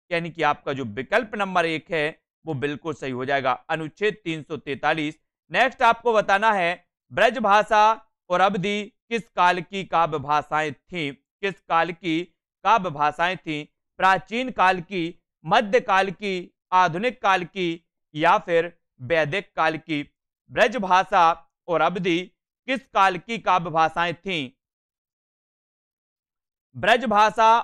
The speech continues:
और अवधि, आपने देखा होगा कि ब्रजभाषा में कृष्ण काव्य लिखा गया, अवधि भाषा में आपने देखा होगा सूफी, सूफी काव्य लिखा गया और रामचरितमानस की रचना भी किस भाषा में हुई?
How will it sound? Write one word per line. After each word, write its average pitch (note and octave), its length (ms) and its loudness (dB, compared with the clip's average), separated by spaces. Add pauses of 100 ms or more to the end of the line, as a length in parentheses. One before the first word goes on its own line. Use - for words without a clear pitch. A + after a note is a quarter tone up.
(160)
और G3 140 2
अवधि, F3+ 640 0 (260)
आपने G#3 340 2
देखा F#3+ 320 2
होगा F3 380 4 (380)
कि F3+ 100 -2
ब्रजभाषा G#3+ 720 4
में F3+ 300 -2 (280)
कृष्ण A#3+ 300 0
काव्य F#3 400 0 (240)
लिखा F3+ 320 2
गया, F3 240 4 (460)
अवधि B3 400 2
भाषा G3+ 420 4
में G3+ 120 -2
आपने F#3 300 -2
देखा F3+ 280 -2
होगा E3+ 360 4 (360)
सूफी, A#3 420 -4 (1300)
सूफी A#3+ 300 -2
काव्य A3 280 4
लिखा G3 260 2
गया F#3 260 4 (440)
और E3+ 100 0
रामचरितमानस G3 800 2
की F#3 320 -6 (440)
रचना F#3 380 0
भी G#3 140 -2
किस E3+ 200 -8
भाषा E3 320 0
में E3+ 100 -6
हुई? E3+ 300 -4